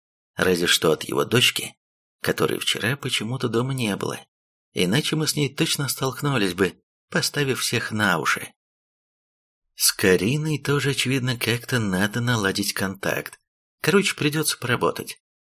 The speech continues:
Но прежде чем вступать в схватку за актив, нужно оценить, за что я, собственно, собрался биться. Соотнести, так сказать, возможные затраты к возможной прибыли. К сожалению, проделать данную процедуру, не заявив себя наследником, было невозможно.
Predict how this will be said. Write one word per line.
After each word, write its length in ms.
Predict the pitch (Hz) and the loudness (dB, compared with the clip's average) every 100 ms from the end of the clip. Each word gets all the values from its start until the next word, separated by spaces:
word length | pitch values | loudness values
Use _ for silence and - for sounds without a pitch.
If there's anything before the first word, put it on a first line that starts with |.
| _ _ _ _ | _ _ _ _
Но 180 | 95 113 | 0 2
прежде 380 | 165 120 156 135 | 4 4 4 4
чем 200 | - 143 | 2 2
вступать 560 | 123 - - 98 110 - | 0 0 0 2 0 0
в 140 | - | 0
схватку 560 | - - 65 92 - 85 | 0 0 2 2 2 -2
за 160 | 78 76 | 2 0
актив, 340 | - 180 - | 0 -4 0
нужно 300 | 175 165 160 | -2 0 0
оценить, 360 | 147 160 165 110 | 0 0 0 0
за 140 | 135 | 0
что 340 | - - - | 0 0 2
я, 220 | 202 185 156 | 4 4 0
собственно, 580 | - 165 - - 135 | 0 -2 -4 -6 -4
собрался 600 | 101 107 101 107 101 - 90 | -2 -2 0 2 2 0 0
биться. 520 | 71 - - - - _ _ | -2 -2 -4 -4 -10 _ _
Соотнести, 640 | - 90 78 - 76 - 117 | 2 4 4 0 -4 -2 2
так 180 | 92 - | 2 2
сказать, 400 | - 73 - - _ _ _ | 0 -2 -2 -12 _ _ _
возможные 600 | 90 85 78 80 85 78 | 2 2 2 -2 0 -2
затраты 540 | 78 - - 131 160 - | -2 -2 0 -2 0 -4
к 100 | - | -2
возможной 680 | 87 82 - 135 147 135 127 | -2 -2 -4 -4 -4 -4 0
прибыли. 580 | 92 90 92 90 - _ _ _ _ - | 2 4 2 0 -4 _ _ _ _ -4
К 60 | |
сожалению, 540 | - 104 131 170 160 131 | 0 2 2 0 0 0
проделать 460 | - 120 156 120 | 0 0 0 0
данную 360 | 117 135 123 110 | 0 -2 -2 -2
процедуру, 800 | 101 95 90 98 180 175 165 151 | 0 0 0 -2 -4 -4 -6 -8
не 220 | - 95 | -4 -2
заявив 460 | 143 90 69 71 - | 0 -2 -2 -4 -4
себя 240 | - - | -2 0
наследником, 640 | 69 - 127 151 156 - 110 | 0 -2 -4 -6 -4 -4 -2
было 280 | 92 104 139 | 0 0 0
невозможно. 800 | 131 135 143 151 156 131 - | -4 -4 -2 -2 -4 -6 -8